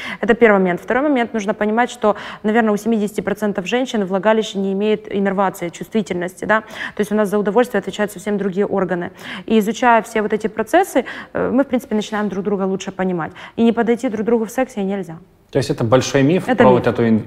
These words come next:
Speaker 2: и, а, с-, а, несовместимость. А, и последний вопрос.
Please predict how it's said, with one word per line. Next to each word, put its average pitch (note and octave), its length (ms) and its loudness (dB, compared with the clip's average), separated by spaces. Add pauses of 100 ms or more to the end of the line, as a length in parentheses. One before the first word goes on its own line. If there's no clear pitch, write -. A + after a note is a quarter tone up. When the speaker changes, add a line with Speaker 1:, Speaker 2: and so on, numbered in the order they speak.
Speaker 2:
и, A2 80 -2
а, G2+ 160 -4
с-, - 280 -12
а, G2 220 -2
несовместимость. G2+ 920 -6 (1120)
А, G#2 400 2 (800)
и F3 120 4
последний D3 420 6
вопрос. G#2 600 2